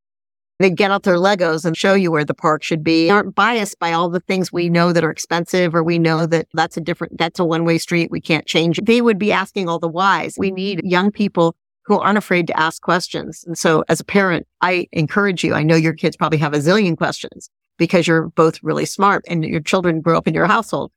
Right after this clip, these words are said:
But I would say that what's really important is to in-, indulge children in their imagination. I have a quote at home that says, "If you can live your imagination, your life will be a dream come true." And you've probably heard me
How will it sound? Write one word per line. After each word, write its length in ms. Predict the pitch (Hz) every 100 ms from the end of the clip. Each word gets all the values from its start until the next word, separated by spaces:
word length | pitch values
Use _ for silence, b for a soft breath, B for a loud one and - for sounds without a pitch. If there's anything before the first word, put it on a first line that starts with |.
| _ _ -
But 120 | 202
I 80 | 214
would 160 | 269
say 200 | - 233 196
that 200 | 190 -
what's 220 | 233 -
really 280 | 196 180 180
important 480 | 170 170 175 - 165
is 180 | - 170
to 200 | - 190
in-, 180 | 165 165 175 -
indulge 540 | 180 170 185 196 -
children 420 | - 190 175 156 -
in 80 |
their 140 | 165 156
imagination. 800 | 156 151 156 151 151 165 143 - B B _ -
I 60 |
have 100 | 202
a 40 | 196 _
quote 260 | - 208 190
at 100 | 165
home 220 | 165 151
that 120 | -
says, 160 | 175 160
"If 140 | 160
you 100 | 214
can 240 | 208 208 180
live 220 | 185 180
your 140 | 175
imagination, 840 | 165 165 156 165 151 156 - 180 185 _ _ _
your 160 | 170 170
life 360 | 170 170 170
will 80 | 165
be 160 | 147 160
a 40 |
dream 340 | 151 156 160 165
come 220 | 175 156
true." 240 | - 165
And 120 | 165
you've 140 | 170 -
probably 260 | 180 165
heard 180 | 156 160
me 200 | 160 156